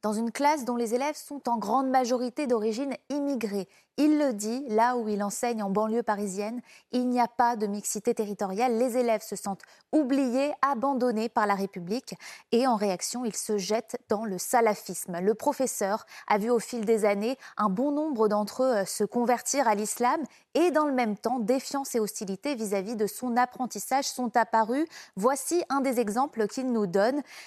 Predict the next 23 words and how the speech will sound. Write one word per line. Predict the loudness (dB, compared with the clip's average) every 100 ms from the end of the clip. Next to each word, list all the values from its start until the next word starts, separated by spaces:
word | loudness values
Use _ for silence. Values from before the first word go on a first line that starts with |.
| -4
C'est | 2
cet | 2 4
élève | 4 6 4 0
qui, | -4 2
après | 2 2 4
avoir | 4 4 0
visionné | 0 0 2 2 4
un | 2
reportage | 2 0 -2 0 2 2
sur | -2 -2
les | 0
mariages | 2 2 2 2 0
forcés | -2 -2
en | -2 0
Inde, | 0 -2 -2
explique | -6 -8 -6 -4 -4 -6 -14 -4
que | 2
les | 4 2
femmes | 2 2 2 -2
sont | -6 -6
sur | -4 -4 -4
terre | -2 -4
pour | -2 -6